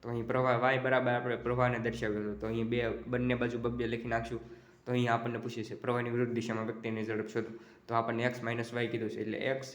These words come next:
માઇનસ વાય, અઢાર માઇનસ બે એટલે equal to આપણે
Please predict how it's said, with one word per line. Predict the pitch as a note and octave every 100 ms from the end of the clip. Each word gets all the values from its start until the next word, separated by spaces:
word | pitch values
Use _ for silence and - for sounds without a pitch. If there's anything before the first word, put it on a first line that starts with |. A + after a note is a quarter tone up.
| -
માઇનસ | - A2+ A2 A2
વાય, | A#2 A2+ G#2
અઢાર | A#2+ A#2 A#2+
માઇનસ | A2+ A2 A2 A2 -
બે | B2+
એટલે | A#2+ A2 - - A2 -
equal | B2 B2 A2+
to | A#2 A2+
આપણે | A2 A2+